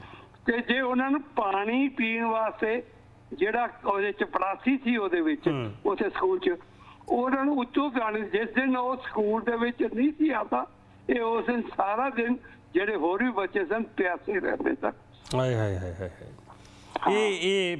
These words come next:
Speaker 2: ਸੁਣਿਆ ਬਹੁਤ, ਹਾਂਜੀ।
Speaker 1: ਹਾਂਜੀ।
Speaker 2: ਜੀ।
Speaker 1: This is a part of the history।
Speaker 2: ਜੀ।
Speaker 1: ਔਰ ਦੂਜਾ,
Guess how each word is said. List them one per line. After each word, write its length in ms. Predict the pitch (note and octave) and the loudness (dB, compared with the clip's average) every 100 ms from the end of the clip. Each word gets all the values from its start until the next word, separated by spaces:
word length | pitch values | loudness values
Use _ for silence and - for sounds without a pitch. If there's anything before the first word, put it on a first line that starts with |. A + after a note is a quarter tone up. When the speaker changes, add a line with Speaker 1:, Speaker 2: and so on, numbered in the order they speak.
| B2+ | -6
Speaker 2:
ਸੁਣਿਆ 360 | - E3 D#3+ | -2 0 0
ਬਹੁਤ, 300 | C#3 C#3 C#3 | 0 -2 -2
ਹਾਂਜੀ। 280 | A#2+ A2+ G2+ F#2 G2 - - - - - - - - - - | -2 -2 -4 -6 -12 -20 -20 -20 -20 -20 -20 -20 -20 -20 -2
Speaker 1:
ਹਾਂਜੀ। 240 | F3 D#3 C#3+ - - - | 0 2 -2 -2 -6 0
Speaker 2:
ਜੀ। 120 | C#3 | 0
Speaker 1:
This 120 | - - | 2 2
is 180 | - | 0
a 80 | A4+ | 0
part 560 | - - A3 A3+ A#3+ A3+ | -2 0 0 -2 -2 -2
of 60 | |
the 160 | F#3 G3 | 0 0
history। 720 | F3+ E3 - G3 E3 - D3 | 0 -2 -2 -2 -2 -4 -2
Speaker 2:
ਜੀ। 180 | C3+ C3 | 0 0
Speaker 1:
ਔਰ 60 | F3 | -2
ਦੂਜਾ, 480 | - A3 B3 B3+ | 0 0 0 -2